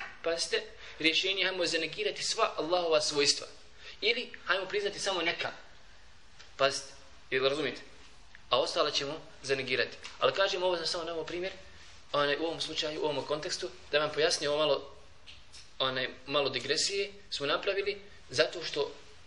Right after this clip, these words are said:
kad kažemo tako da Allah šanu kaže da melek imaju po dva i po tri, onaj, i po četiri krila, da ni u kom slučaju čovjeku ne padne nešto na pamet,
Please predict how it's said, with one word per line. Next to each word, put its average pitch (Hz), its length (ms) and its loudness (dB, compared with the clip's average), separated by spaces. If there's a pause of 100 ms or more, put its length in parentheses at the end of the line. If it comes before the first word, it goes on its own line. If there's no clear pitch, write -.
(1040)
kad - 180 0
kažemo 156 400 2
tako 139 280 -2
da 139 80 6
Allah 151 200 2
šanu - 160 -4
kaže 135 320 2 (340)
da 131 80 2
melek 143 280 2 (200)
imaju 143 280 2
po 131 100 2
dva 139 340 2
i 131 60 -6
po 135 120 -4
tri, 151 280 -6 (760)
onaj, 135 400 2
i 131 60 -8
po 131 100 -6
četiri 151 340 -2
krila, 147 300 0 (440)
da 127 100 6
ni 156 100 0
u 143 60 -4
kom 135 100 -6
slučaju 139 320 0
čovjeku 139 260 4
ne 143 120 -2
padne 131 160 2
nešto 143 300 2 (260)
na 131 100 4
pamet, 135 360 2